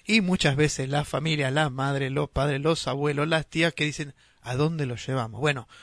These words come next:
les queremos contar que hay propuestas muy interesantes en el distrito o cerca,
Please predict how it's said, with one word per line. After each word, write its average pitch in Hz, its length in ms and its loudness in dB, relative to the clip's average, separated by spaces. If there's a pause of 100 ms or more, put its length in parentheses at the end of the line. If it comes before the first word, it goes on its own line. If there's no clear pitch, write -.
(260)
les 151 160 0
queremos 185 340 4
contar 208 300 4
que 180 160 4
hay 220 180 6
propuestas 165 1000 0 (320)
muy 214 280 4
interesantes 165 800 0
en 214 240 0
el 185 180 -2
distrito 170 680 0 (200)
o 151 140 -2
cerca, 170 800 2